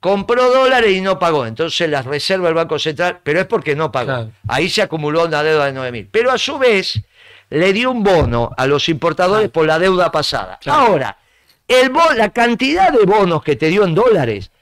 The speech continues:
Speaker 1: es más que las reservas
Speaker 2: Claro.
Speaker 1: que acumuló.
Speaker 2: O sea que está en el, o sea
Speaker 1: Está peor.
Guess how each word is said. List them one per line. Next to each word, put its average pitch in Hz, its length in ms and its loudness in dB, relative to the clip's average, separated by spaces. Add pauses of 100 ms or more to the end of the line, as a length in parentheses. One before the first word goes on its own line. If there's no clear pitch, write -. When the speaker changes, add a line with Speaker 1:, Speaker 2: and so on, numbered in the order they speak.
(220)
Speaker 1:
es 254 140 2
más 269 240 0
que 240 140 -2
las 196 160 2
reservas 214 500 0
Speaker 2:
Claro. 123 80 0
Speaker 1:
que 180 120 0
acumuló. 175 640 -2 (340)
Speaker 2:
O - 80 -4
sea 170 160 0
que 170 60 2
está 190 240 0
en 180 100 0
el, 175 200 0
o 156 120 -4
sea 170 180 -18 (240)
Speaker 1:
Está 196 240 -2
peor. 370 380 0